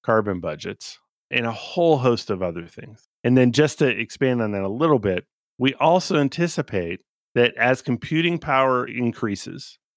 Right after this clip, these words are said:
as we're able to use A I and other kinds of techniques, people will be going back through these Earth Archive data,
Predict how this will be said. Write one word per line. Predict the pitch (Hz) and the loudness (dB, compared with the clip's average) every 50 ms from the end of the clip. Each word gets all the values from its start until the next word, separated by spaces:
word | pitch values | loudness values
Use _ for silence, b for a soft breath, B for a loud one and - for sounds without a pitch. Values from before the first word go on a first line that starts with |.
| _ _ | _ _
as | 117 117 117 120 120 120 120 117 - | 0 2 4 4 6 6 4 2 0
we're | - 127 120 104 | 0 -2 -2 0
able | 117 123 127 120 127 120 | 0 0 0 0 -2 -2
to | - 127 | -2 -2
use | 117 113 113 117 117 98 117 | -2 0 0 0 0 2 2
A | 110 107 | 2 2
I | 107 104 107 113 113 117 117 | 4 4 4 6 6 6 4
and | 117 113 107 101 | 2 2 0 -2
other | 101 101 110 113 - | -2 -2 -2 -4 -4
kinds | - - 110 107 104 101 92 110 | -4 -4 -2 -2 -2 -2 -2 0
of | 101 98 92 - | 0 0 -2 -2
techniques, | - 120 107 101 - 139 151 147 123 107 107 - - - - - _ _ _ _ _ _ - | -4 -4 -4 -2 -2 0 0 0 0 -2 -4 -8 -14 -20 -20 -20 _ _ _ _ _ _ -2
people | 147 156 151 - 175 165 | -2 -2 2 2 2 4
will | 151 151 147 | 4 2 2
be | 127 151 143 120 | 2 2 0 2
going | 123 135 120 117 110 104 92 | 4 4 4 4 2 0 -2
back | - 110 104 107 123 131 - | 0 0 2 2 2 0 -4
through | - - 143 131 127 117 | -8 -6 -4 -2 -2 0
these | 123 120 110 101 | 0 0 0 0
Earth | 113 127 139 135 - | 0 0 0 2 2
Archive | 120 104 101 - - 101 90 87 82 - | 2 2 2 2 0 -2 -2 -2 -4 -6
data, | - 92 87 87 85 85 85 90 | -6 -4 -4 -4 -4 -8 -10 -12